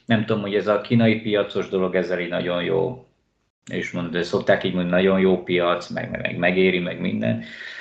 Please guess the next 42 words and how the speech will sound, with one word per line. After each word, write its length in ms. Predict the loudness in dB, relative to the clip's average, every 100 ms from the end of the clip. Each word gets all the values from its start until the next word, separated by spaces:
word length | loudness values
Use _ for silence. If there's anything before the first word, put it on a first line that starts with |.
| -6
De 140 | 4 6
azért 460 | 6 4 2 4
ez, 280 | 2 2 2
ö, 300 | 0 2 0 -2 -8 _ _ _ -20 _ _ _ _ _
ez 120 | -2
azért 240 | 0 2 0
a 40 |
Forma, 280 | 2 2 4
ez 80 | 4
nem 120 | 2
olyan, 160 | 2 0
mint 160 | 0
a 80 | -4
futball. 520 | -2 -4 -2 -2 0
Tehát 240 | 2 2 2
itt 180 | -2
azért, 460 | -2 2 2 0 -2
ö, 220 | -2 -2 -4 -6 -8 -10 -12 -16 _
nem 220 | -2 0 2
fog 180 | 0
mindenki 360 | 2 2 0 -2
Zoom 340 | -2 -2 0
ezt 220 | 0 -2 -2
vásárolni, 800 | -4 -2 2 2 2 0 0 -2
meg 240 | 0 4
a 320 | 4 4 2
Zoom 180 | 0 0
nélkül 300 | 2 0 -2
is 140 | -8
pont 240 | -4 -4 -2
ugyanannyit 500 | -4 -2 -4 -6 -4
na-, 260 | -2 -2 -2
néznék 380 | -4 -2 -2
a 60 | -2
Forma 360 | 2 4 6 4
egyet 260 | 4 2
valószínűleg, 680 | 2 2 2 -2 -4 0 0
meg 140 | 0 -4
ugyanúgy 360 | -4 -4 -4
teltházas 640 | 2 2 2 -2 -2 -4
lenne 280 | 0 0 0
a 500 | -4 -2 -2 -4 -6